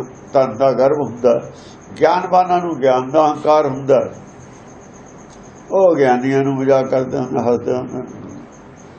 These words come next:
ਰੰਕ ਨਾ ਹਸੀਏ ਕੋਏ, ਦੋ ਪ੍ਰਕਾਰ ਦੇ ਰੰਕ ਹੋ ਗਏ, ਦੋ ਪ੍ਰਕਾਰ ਦੇ ਹੀ ਧਨ।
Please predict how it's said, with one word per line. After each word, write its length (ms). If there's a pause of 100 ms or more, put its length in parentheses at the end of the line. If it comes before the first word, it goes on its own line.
(220)
ਰੰਕ 360
ਨਾ 280
ਹਸੀਏ 280
ਕੋਏ, 360
ਦੋ 160
ਪ੍ਰਕਾਰ 400
ਦੇ 160
ਰੰਕ 260
ਹੋ 140
ਗਏ, 120
ਦੋ 200
ਪ੍ਰਕਾਰ 380
ਦੇ 100
ਹੀ 60
ਧਨ। 440